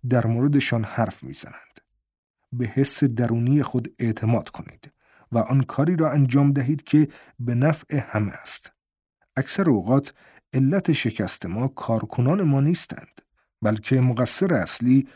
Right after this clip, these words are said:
فقدان شجاعت در حل مسائل افراد است. در ظاهر ممکن است به نظر برسد که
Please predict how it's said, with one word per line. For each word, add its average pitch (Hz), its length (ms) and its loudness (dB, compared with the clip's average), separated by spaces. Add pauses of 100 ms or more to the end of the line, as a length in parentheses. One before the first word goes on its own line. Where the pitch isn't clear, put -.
(160)
فقدان 110 640 0
شجاعت 113 760 0 (100)
در 117 160 2
حل 190 320 0
مسائل 113 500 0
افراد - 480 -6
است. - 340 -10 (420)
در 127 140 2
ظاهر 139 380 2
ممکن 131 400 4
است 135 260 0
به 127 100 2
نظر 123 320 2
برسد 147 500 0
که 139 260 4